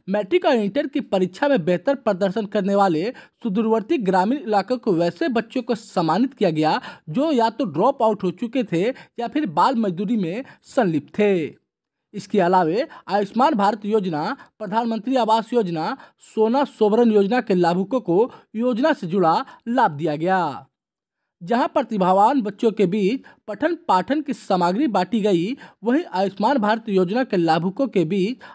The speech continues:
आयुष्मान किट का वितरण किया गया। इसके अलावा पीएम आवास योजना के लाभुकों को गृह प्रवेश के लिए घर की चाबी और सोना सोवरन योजना के लाभुकों को धोती और साड़ी उपलब्ध कराई गई।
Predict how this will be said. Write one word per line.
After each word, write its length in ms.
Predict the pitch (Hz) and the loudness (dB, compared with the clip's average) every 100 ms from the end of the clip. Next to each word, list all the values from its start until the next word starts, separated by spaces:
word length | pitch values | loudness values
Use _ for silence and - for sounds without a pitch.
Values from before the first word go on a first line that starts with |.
| - | -2
आयुष्मान 500 | 208 214 214 233 311 | -2 -2 -4 -2 -2
किट 240 | - 202 | -2 -4
का 300 | - 160 220 - - 196 | 0 0 0 -2 -10 0
वितरण 340 | 311 233 160 | 0 2 0
किया 220 | - 165 | 2 0
गया। 480 | 156 190 180 143 - _ _ _ _ _ _ _ | 2 2 2 -2 -10 _ _ _ _ _ _ _
इसके 260 | 185 - 202 | -14 -4 0
अलावा 420 | 165 185 175 151 302 - _ | 2 2 4 2 0 -8 _
पीएम 240 | 220 226 202 | -8 -4 0
आवास 340 | 185 202 190 | 2 2 2
योजना 260 | 214 175 196 | -2 -2 -4
के 140 | 190 | -2
लाभुकों 440 | 180 175 170 180 247 | 0 0 0 -2 -2
को 300 | - 175 277 - - 151 | 0 2 0 -2 -20 -6
गृह 220 | 147 359 359 | 0 2 2
प्रवेश 340 | 202 202 226 | 0 2 0
के 140 | - 175 | 0 -2
लिए 260 | 156 196 - - 151 | 0 -2 -6 -14 -6
घर 220 | 185 254 | -2 -2
की 160 | - 220 | -2 -2
चाबी 500 | 247 220 156 208 285 - - | 0 0 -2 -6 -8 -16 -10
और 140 | 202 | -10
सोना 380 | 202 - 220 294 | -6 -2 0 0
सोवरन 400 | - 220 202 262 | -2 -2 0 0
योजना 320 | 220 196 190 262 | 2 0 0 -2
के 140 | 214 | 0
लाभुकों 480 | 175 165 165 190 254 | 2 2 0 -2 -2
को 280 | 175 180 240 - - | 0 0 -2 -6 -16
धोती 380 | 147 190 226 311 | -4 -2 0 2
और 120 | 294 202 | 2 0
साड़ी 460 | - 180 151 226 - _ - | 0 0 0 -4 -10 _ -12
उपलब्ध 400 | 262 285 220 143 | -6 0 0 0
कराई 320 | 196 156 165 | 0 2 2
गई। 360 | 175 196 190 | 2 2 0